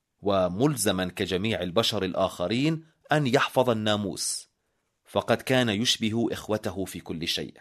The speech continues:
فإن كان سيحل محل الإنسان على الصليب، كان ينبغي أن يكون إنسانا، وإن كان سيقوم من الأموات عن الإنسان،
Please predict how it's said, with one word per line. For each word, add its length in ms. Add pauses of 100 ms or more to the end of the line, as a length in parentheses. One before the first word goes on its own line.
(1000)
فإن 300
كان 460
سيحل 600
محل 480
الإنسان 580
على 220
الصليب، 640 (420)
كان 400
ينبغي 460
أن 200
يكون 380
إنسانا، 680 (560)
وإن 280
كان 440
سيقوم 760
من 160
الأموات 600
عن 360
الإنسان، 880